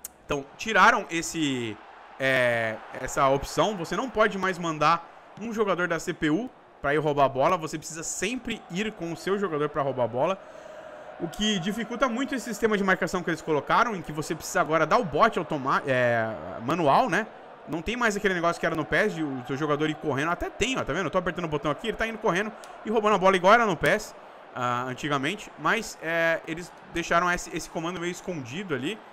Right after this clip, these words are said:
Ele tá no L dois agora, é bem esquisito. E o comando que você usava, que é esse que eu tô falando, de você poder, é,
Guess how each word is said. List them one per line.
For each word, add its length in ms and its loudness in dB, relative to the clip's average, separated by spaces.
Ele 100 -10
tá 140 -4
no 100 -4
L 180 0
dois 360 -2
agora, 260 -2
é 60 -2
bem 160 -8
esquisito. 520 -10
E 160 -6
o 60 -2
comando 320 0
que 100 -10
você 220 -6
usava, 340 0
que 80 -6
é 40 -2
esse 100 -6
que 60 -6
eu 40 -4
tô 60 -2
falando, 300 -2
de 80 -8
você 200 -6
poder, 460 0
é, 760 -2